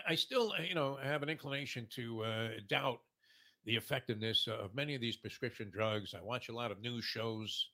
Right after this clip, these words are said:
Right now we're seeing, and, uh, we have a great empathy, of course, for people that are, uh, about to possibly get hammered by a hurricane. You have this Idalia out there in the Gulf of Mexico. And do you feel any guilt, Luby, uh, about the idea that Idalia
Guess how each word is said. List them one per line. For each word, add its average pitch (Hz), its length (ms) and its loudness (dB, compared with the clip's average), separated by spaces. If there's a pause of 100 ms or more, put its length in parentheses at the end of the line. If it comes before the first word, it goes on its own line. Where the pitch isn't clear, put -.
(420)
Right - 180 -4
now 113 220 0
we're 107 80 -6
seeing, 110 480 -2
and, 107 200 -4
uh, 101 240 -2
we 110 140 -2
have 104 300 -4
a 95 80 -4
great 107 240 0
empathy, 110 380 -2
of 90 100 -8
course, 107 240 -4
for - 140 -10
people 104 340 -6
that 98 160 0 (460)
are, 98 340 0
uh, 98 140 0 (120)
about 110 300 -2
to 101 320 -2
possibly 110 400 -2
get 92 160 -4
hammered 113 340 -2
by 98 140 -4
a 90 80 -8
hurricane. 113 560 0
You 95 60 -4
have 95 160 -4
this 92 160 -6
Idalia 113 520 0
out 113 200 -4
there 117 240 0 (320)
in 104 80 -6
the 104 40 -2
Gulf 113 280 2
of 101 100 -6
Mexico. 147 760 0
And 117 580 0 (140)
do 156 80 2
you 202 100 2
feel 233 280 0
any 226 120 2
guilt, 202 300 2
Luby, 190 340 2 (720)
uh, 147 100 0
about 151 260 2
the 147 120 0
idea 139 400 2
that 131 240 2
Idalia 135 500 2